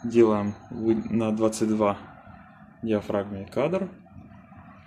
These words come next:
И всё получается. Так что камера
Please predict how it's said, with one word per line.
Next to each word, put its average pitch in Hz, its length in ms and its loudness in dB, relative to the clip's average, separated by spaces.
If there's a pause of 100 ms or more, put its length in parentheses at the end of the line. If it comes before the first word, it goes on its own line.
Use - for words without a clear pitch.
(580)
И 110 120 -2
всё 135 260 -6
получается. 101 880 -6 (1080)
Так 110 140 -4
что - 180 -6
камера 175 500 0